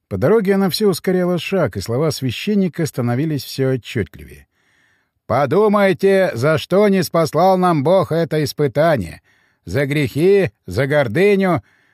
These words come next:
Каждый для себя должен решить, и каждый должен покаяться.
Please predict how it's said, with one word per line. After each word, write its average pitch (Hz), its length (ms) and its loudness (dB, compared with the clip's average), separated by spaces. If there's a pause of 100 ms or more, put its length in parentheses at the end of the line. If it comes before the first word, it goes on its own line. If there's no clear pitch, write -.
(220)
Каждый 208 420 2
для 190 160 2
себя 196 380 2
должен 175 400 2
решить, 170 480 0
и 156 80 0
каждый 175 420 0
должен 170 420 0
покаяться. 156 840 0